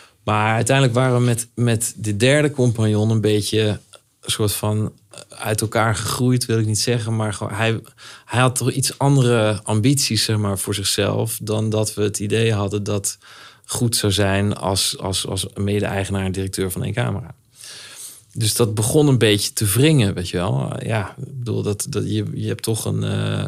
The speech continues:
ehm, je moet toch v-,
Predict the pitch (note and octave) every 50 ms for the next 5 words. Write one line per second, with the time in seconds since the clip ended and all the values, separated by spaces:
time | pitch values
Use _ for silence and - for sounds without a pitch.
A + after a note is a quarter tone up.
0 | - - - G#2+ G#2+ G#2+ G#2 G2 F#2+ F2+ G#2 - A2 G#2+ A2 G#2+ G#2 - A2+ A2
1 | G#2 - - - - _ - - - - - _ _ _ _ _ _ _ _ _
2 | _ _ _ _ _ _ - -